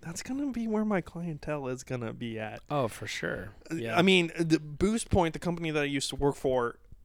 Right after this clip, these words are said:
Speaker 1: was so kind of on edge that they had to completely change how they ran their business,
Speaker 2: Mm-hmm.
Speaker 1: that now they're a recruiting platform.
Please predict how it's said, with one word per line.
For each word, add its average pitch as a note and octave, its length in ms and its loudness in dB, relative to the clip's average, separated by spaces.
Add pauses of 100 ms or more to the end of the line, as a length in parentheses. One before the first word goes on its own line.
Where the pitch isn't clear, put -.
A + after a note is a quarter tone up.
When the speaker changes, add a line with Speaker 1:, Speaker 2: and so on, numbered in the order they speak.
(300)
Speaker 1:
was D3 320 4
so G3+ 640 6
kind E3 460 0
of C#3 380 4 (460)
on F3 380 4 (100)
edge C3+ 440 0
that C3+ 100 -6
they C3 100 -2
had D3 300 0
to D3 200 -6
completely E3 580 -8
change C#3 640 -6
how C3+ 180 -4
they C#3 140 -4
ran B2 360 -4
their C3 140 -6
business, B2 580 -6
Speaker 2:
Mm-hmm. A2+ 360 -10 (140)
Speaker 1:
that C3+ 240 0
now D#3 400 0
they're D#3 300 -2
a B2 240 -4 (140)
recruiting C#3 800 -2
platform. - 640 -10